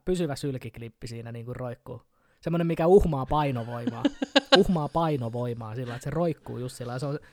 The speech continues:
Speaker 1: se on niin iso pisara, että sitä ei voi enää pisaraksi sanoa. Ja siis, että millä tun tahdonvoimalla se vaan roikkuu siinä, niin kyllä,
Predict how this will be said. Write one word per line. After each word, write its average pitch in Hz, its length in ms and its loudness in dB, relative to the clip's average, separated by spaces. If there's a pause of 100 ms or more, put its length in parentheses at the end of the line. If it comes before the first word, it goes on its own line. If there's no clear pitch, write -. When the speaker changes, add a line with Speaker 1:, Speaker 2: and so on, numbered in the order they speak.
(100)
Speaker 1:
se - 120 -4
on 170 100 2
niin 208 260 2
iso 160 200 0
pisara, 135 500 -4
että 117 160 -10
sitä 139 120 -4
ei 135 60 -6
voi 135 120 -2
enää 131 260 -6
pisaraksi 147 520 -4
sanoa. 131 340 -2
Ja 131 120 -8
siis, 147 200 -4
että 180 220 -6
millä 330 340 2 (220)
tun 190 180 0
tahdonvoimalla 131 720 -2
se 123 120 -4
vaan 120 160 -4
roikkuu 123 440 -2
siinä, 113 220 -10
niin 131 120 -14
kyllä, 139 300 2